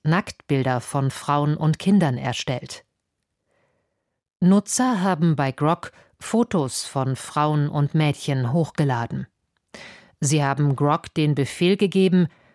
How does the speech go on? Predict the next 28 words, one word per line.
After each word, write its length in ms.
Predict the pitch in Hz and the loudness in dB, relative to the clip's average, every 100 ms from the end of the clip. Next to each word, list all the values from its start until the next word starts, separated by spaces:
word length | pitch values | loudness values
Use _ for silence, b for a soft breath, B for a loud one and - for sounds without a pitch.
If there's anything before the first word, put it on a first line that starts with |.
| b b - | b b -8
„Verwandle 680 | - 185 175 196 247 247 | 0 2 2 2 2 0
die 140 | 220 190 | 0 0
Fotos 600 | - 208 - 185 151 - | 0 -2 0 0 -2 -2
so, 340 | 139 170 233 b b b b b | 0 2 0 b b b b b
dass 220 | 160 185 | 0 0
die 140 | - 202 | 0 -2
Frauen 480 | - 160 170 202 202 | -2 -2 2 2 0
und 320 | 180 185 - | 2 2 2
Mädchen 580 | 165 165 - 208 208 196 b b - | 2 0 0 2 2 0 b b 2
nur 220 | 180 196 | 4 6
noch 260 | 190 180 | 4 2
Bikinis 720 | - 208 196 - 247 170 - - | -4 -4 -2 0 4 4 0 -6
tragen 500 | - 147 151 190 214 b b b | -4 -2 2 2 2 b b b
oder 260 | - 180 190 | -2 2 4
nackt 400 | 208 160 - - | 2 0 -4 -10
sind.“ 440 | 135 123 - - - _ _ _ _ _ _ _ _ - | -4 -4 -6 -12 -18 _ _ _ _ _ _ _ _ -4
Das 200 | 143 - | -4 -2
hat 200 | 147 - | -4 -2
Grok 300 | 151 139 - | -2 -2 -2
dann 180 | 151 139 | -2 -2
auch 280 | - 131 - | -2 -6 -2
gemacht. 580 | 190 170 113 - - - _ _ _ _ _ _ _ _ _ _ _ _ _ _ - | 2 2 0 -10 -16 -20 _ _ _ _ _ _ _ _ _ _ _ _ _ _ 0
Die 200 | 208 214 | 2 2
Präsidentin 760 | - 208 202 190 - 190 151 | 0 0 2 2 2 2 2
von 300 | - 151 139 | 0 -2 0
der 240 | 135 131 | 0 -4
E-U-Kommission 1160 | - 139 170 214 - 143 147 - - 156 180 143 | -6 -6 -4 -4 -2 0 0 -2 -4 0 2 2
heißt 360 | 170 165 - | 0 -2 -4